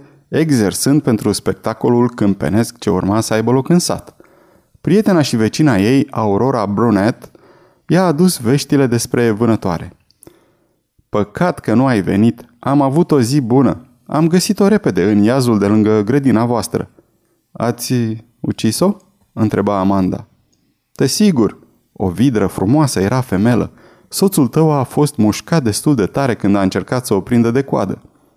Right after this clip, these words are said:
Bietul animal, mi-a fost milă de ea. Avea o privire de-a dreptul umană atunci când a fost omorâtă.” „Poți spune că vorbesc prostii, dar știi de cine mi-aduce aminte?” „Draga mea, ce ai pățit?”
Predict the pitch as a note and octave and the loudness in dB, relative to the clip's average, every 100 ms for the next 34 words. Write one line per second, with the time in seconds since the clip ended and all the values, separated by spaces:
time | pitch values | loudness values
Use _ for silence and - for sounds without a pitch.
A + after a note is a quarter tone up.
0 | _ - G2+ D#3 - A#2 G2+ G2 G2 B2 | _ -6 -2 0 0 0 2 2 2 2
1 | A2+ - - - _ C3+ C#3 F#3 F3+ G#2+ | -2 -6 -18 -20 _ -2 2 0 2 2
2 | A#2 F3 C#3+ G2 F#2 F#2 - _ _ - | 4 4 2 0 -2 -4 -12 _ _ -8
3 | B2 G3 G#3+ - C3+ A2+ F#3 E3 C3 G2 | 0 2 2 2 0 2 0 2 -2 -2
4 | D#3 - D3+ C#3 D#3+ G3 A#2+ - A2 G#2 | -4 0 2 4 4 4 2 0 -4 -2
5 | G#2+ G2 F#2 A2+ - A#2 B2+ D3 G#2 - | -2 -2 -2 -6 -2 0 0 0 -4 -12
6 | _ _ _ _ _ - F#3+ G#3 - - | _ _ _ _ _ -2 0 0 -4 0
7 | D#3 F3+ E3+ C#3+ D3+ D3 D#3+ - D#3 - | 2 2 2 0 0 0 -2 0 -2 0
8 | - G2 F#2+ A2 A2 - _ _ - - | -2 -2 0 -2 -4 -8 _ _ -18 -6
9 | G#2 B2 D3 C#3+ C#3+ C3+ B2+ A#2+ C#3 B2 | -2 0 0 2 2 2 2 0 0 2
10 | C3 E3 F3+ F#3 _ _ _ _ A2 G3+ | 2 2 0 -2 _ _ _ _ -4 -2
11 | A#3 D3 F#2+ F2+ - _ - C4+ B3 B2 | 0 0 -2 -4 -10 _ -4 -2 0 0
12 | G2 - E2+ | -2 -6 -12